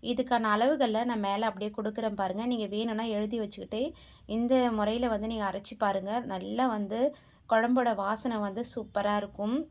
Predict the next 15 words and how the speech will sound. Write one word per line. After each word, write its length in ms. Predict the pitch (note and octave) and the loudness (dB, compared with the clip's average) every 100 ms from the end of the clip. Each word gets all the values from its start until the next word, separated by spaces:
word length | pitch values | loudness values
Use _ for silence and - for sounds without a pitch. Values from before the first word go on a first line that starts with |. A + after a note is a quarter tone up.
| - | -6
கண்டிப்பா 340 | G#3 G3+ A3+ | -6 -2 -4
ட்ரை 220 | G#3+ G#3 G#3 | -2 -4 -4
பண்ணி 220 | A3 G#3+ | -2 -2
பாருங்க. 380 | G#3 G3 F#3+ F#3+ B3+ E4 - - | 0 -2 0 0 -2 -2 -14 -12
இப்ப 220 | A#3 B3 | -6 -2
பாத்தீங்கன்னா, 360 | B3+ A#3 A3 C4+ | 0 0 0 -2
கடுகு 360 | C4 A3 A#3 A#3 | 2 2 2 0
வந்து 220 | A3 A3 | 0 0
நல்லா 260 | A3 G3 A3 | -2 -2 -2
பொரிஞ்சு 420 | A3 G#3+ A3 A#3 | -2 -2 0 0
வந்துடுச்சு. 460 | A3 G3 F#3+ - C4+ | 0 -2 -6 -4 0
இந்த 200 | C4 G#3+ | 0 0
அளவுக்கு 300 | G#3 A#3 C4 | -2 -2 -2
பொரிஞ்சு 380 | A#3+ G#3 A3 A#3 | -2 -2 0 -2
வந்ததுன்னா 400 | G#3+ G3 G3+ | -2 -4 -2